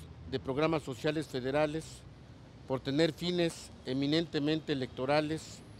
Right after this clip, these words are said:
y políticos a favor de su partido, el pri.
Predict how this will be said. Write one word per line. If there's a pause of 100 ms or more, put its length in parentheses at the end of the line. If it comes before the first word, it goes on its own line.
(180)
y
políticos (520)
a
favor
de
su
partido, (500)
el
pri.